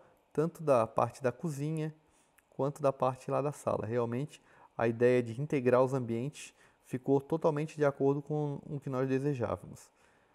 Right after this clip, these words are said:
E agora aqui a gente tem o quarto da nossa filha. Ficou um quarto muito amplo,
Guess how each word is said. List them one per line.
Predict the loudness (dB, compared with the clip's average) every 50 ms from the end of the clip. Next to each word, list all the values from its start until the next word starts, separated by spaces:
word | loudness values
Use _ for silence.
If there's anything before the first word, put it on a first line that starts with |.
| _ _ _ _ _ _ 0
E | 0
agora | 0 4 4 4 4 4
aqui | 2 0 -2 -2
a | -2
gente | -2 -4 -6 -8
tem | -10 -8 -8
o | -8 -8
quarto | 0 2 2 2 2 0 -10 -20 -20 -20 _ _ _ _ _
da | -4 -2 -2
nossa | -2 -2 -2 -2 -4 -4
filha. | -4 -6 -6 -6 -4 -8 -10 -12 _ _ _ _ _ _ _ _ _ _
Ficou | _ -14 -6 -2 -2 -2
um | -2
quarto | 0 2 2 2 2 0 -6 -6
muito | -4 -4 -4 -4 -2 0 2 2
amplo, | 2 0 -2 -6 -12 -20